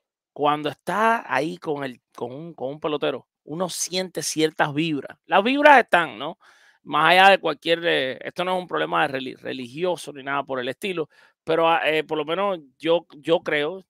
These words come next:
me parece a lo mejor, y hasta científicamente puede haber su prueba, de que todo el mundo tiene un aura, tiene una vibra, y uno más o menos percibe, eh, esta persona me da esta idea, esta persona.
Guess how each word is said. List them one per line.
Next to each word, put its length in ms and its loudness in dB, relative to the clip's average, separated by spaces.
me 120 -20
parece 380 -6
a 60 0
lo 100 -4
mejor, 360 -6
y 180 -14
hasta 240 -10
científicamente 720 -8
puede 200 -2
haber 120 0
su 120 -16
prueba, 260 -4
de 80 -2
que 140 2
todo 160 2
el 40 0
mundo 200 2
tiene 160 0
un 100 -2
aura, 260 6
tiene 160 -4
una 140 0
vibra, 400 -2
y 80 -6
uno 160 -6
más 160 -2
o 60 -2
menos 200 -4
percibe, 680 0
eh, 540 -8
esta 240 -6
persona 320 -6
me 180 -8
da 240 8
esta 240 2
idea, 280 4
esta 160 -4
persona. 300 -10